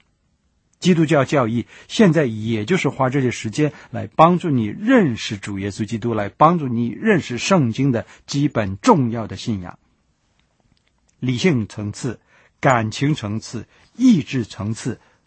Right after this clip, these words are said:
悔改的三个层面。好了，第二方面我们来看信心。信心是建立在对圣经的认识上，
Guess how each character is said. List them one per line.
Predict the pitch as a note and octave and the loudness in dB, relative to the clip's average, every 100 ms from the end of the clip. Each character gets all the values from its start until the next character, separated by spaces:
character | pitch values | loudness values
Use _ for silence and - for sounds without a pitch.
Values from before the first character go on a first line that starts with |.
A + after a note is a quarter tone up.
| _ | _
悔 | _ - A#2+ C3 | _ -10 -2 0
改 | D3+ A2+ | 2 0
的 | F#2+ G2+ | -2 -12
三 | - C3 | -6 -6
个 | A2 | -4
层 | G#2+ G2 | -8 -10
面。 | G#2 G#2+ - _ _ _ _ _ _ _ _ | -8 -10 -14 _ _ _ _ _ _ _ _
好 | B2 | 0
了， | D3 - _ | 2 0 _
第 | - | 4
二 | F3 C#3 | 6 6
方 | C3+ | 2
面 | C#3 | 0
我 | A2 | -2
们 | A2 | -2
来 | A2+ | -4
看 | - A#2 | -2 -4
信 | - A#2+ G2+ | 0 -2 -2
心。 | - F#2+ - _ _ _ _ _ _ _ _ _ _ | -8 -10 -12 _ _ _ _ _ _ _ _ _ _
信 | - - A#3 | 2 6 6
心 | - E3 D#3+ | 4 0 0
是 | - | -2
建 | A#2+ G3 D3 | 2 4 4
立 | C#3 | 2
在 | A#2+ B2 G#2+ | -2 -2 -2
对 | - C#3 | 2 2
圣 | B2 - F3+ B2 | 4 4 4 2
经 | C#3+ C3 | 2 0
的 | A#2+ | 0
认 | D#3+ D3+ | 2 0
识 | A#2 G2+ | 0 -4
上， | - G2+ | -6 -6